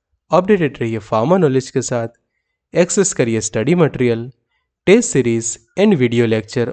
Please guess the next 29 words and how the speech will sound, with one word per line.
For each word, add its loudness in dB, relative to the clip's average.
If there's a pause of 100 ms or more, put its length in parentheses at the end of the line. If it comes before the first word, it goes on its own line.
on -6 (140)
app -2 (520)
Pharma 0
Rocks। -8 (640)
तो 6
अगर 4
आपके 0 (100)
पास -2
Android 2
फ़ोन 0
है -6 (320)
तो -8
Pharma 2
Rocks 0
का -2 (140)
Android 0
ऐप 0
डाउनलोड -2
करिए, -2 (580)
Google 4
Play 0
Store -2
पर 0
से। -6
अगर 0
आपके -2
पास -6 (140)
iPhone 2
है -6